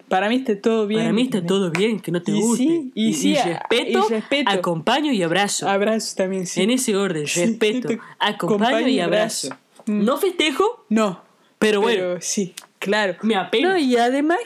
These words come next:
Speaker 1: que hay tanta comida rica de tantos
Speaker 2: Sí,
Speaker 1: lugares.
Speaker 2: hay tanta ri-, tanto
Speaker 1: Sí.
Speaker 2: rico que está todo bien.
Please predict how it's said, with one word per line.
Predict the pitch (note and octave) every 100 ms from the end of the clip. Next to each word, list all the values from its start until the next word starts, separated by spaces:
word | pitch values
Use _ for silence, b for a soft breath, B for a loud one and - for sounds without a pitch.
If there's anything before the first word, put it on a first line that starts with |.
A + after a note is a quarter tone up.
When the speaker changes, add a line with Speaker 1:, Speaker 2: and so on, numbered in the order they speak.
| -
Speaker 1:
que | C#4
hay | A#3
tanta | A4+ D5 G4+
comida | - G#3+ A3+ A3
rica | F3+ G3+ G#3+ G3+
de | F3
tantos | A3 B3+ E4+ G#3+
Speaker 2:
Sí, |
Speaker 1:
lugares. | F#3 F3+ F#3+ G#3 B3+
Speaker 2:
hay | C#4
tanta | F3+ F3 D#3+
ri-, | D3+ D#3+ -
tanto | A3 A#3 -
Speaker 1:
Sí. | A3
Speaker 2:
rico | A3+ A3
que | -
está | D3 F#3
todo | F#3+ E3 C#3
bien. | D3+ E3 D3 C3+